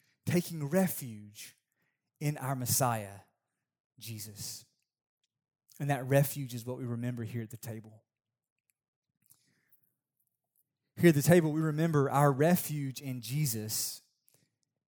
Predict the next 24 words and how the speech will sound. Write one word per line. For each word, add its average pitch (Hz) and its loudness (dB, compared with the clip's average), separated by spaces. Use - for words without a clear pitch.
is 139 2
a 127 -4
refuge 120 -4
in 135 -12
his 110 -8
wrath-absorbing 113 -6
cross. - -16
We - -20
just - -12
get - -20
really 185 10
clear 135 -2
at 117 -16
the 117 -20
table. - -20
We 139 -4
trust, - 4
when 190 -2
we 240 0
trust - 6
in 220 -6
Jesus, 147 0
we 190 0
trust - 4